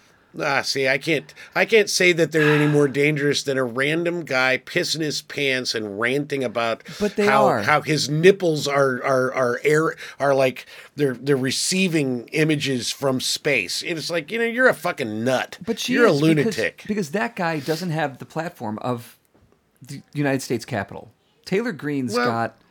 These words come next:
Speaker 2: she's a hi-,
Speaker 1: but
Speaker 2: I mean,
Speaker 1: nobody there takes her seriously.
Speaker 2: But
Speaker 1: Nobody
Speaker 2: enough
Speaker 1: there
Speaker 2: people
Speaker 1: takes her
Speaker 2: out there
Speaker 1: seriously.
Speaker 2: do. Enough people
Speaker 1: Not,
Speaker 2: out in America
Speaker 1: I
Speaker 2: take her very seriously.
Speaker 1: Seven people. She comes from a district with seven voting members.
Speaker 2: But
Speaker 1: That's
Speaker 2: she's
Speaker 1: it.
Speaker 2: louder than that.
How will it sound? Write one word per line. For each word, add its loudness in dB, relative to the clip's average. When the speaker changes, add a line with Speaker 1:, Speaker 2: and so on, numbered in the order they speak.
Speaker 2:
she's -6
a 0
hi-, -2
Speaker 1:
but 4
Speaker 2:
I 2
mean, 4
Speaker 1:
nobody 4
there 4
takes 2
her 0
seriously. 0
Speaker 2:
But -8
Speaker 1:
Nobody 6
Speaker 2:
enough 0
Speaker 1:
there 2
Speaker 2:
people 0
Speaker 1:
takes 0
her 4
Speaker 2:
out 0
there 0
Speaker 1:
seriously. -2
Speaker 2:
do. -6
Enough -2
people 2
Speaker 1:
Not, 2
Speaker 2:
out 4
in -6
America -2
Speaker 1:
I 2
Speaker 2:
take -4
her 0
very -2
seriously. -8
Speaker 1:
Seven 4
people. -2
She -6
comes 0
from -4
a -2
district -2
with -4
seven 2
voting 2
members. -4
Speaker 2:
But 2
Speaker 1:
That's 0
Speaker 2:
she's -2
Speaker 1:
it. 0
Speaker 2:
louder 4
than -8
that. -10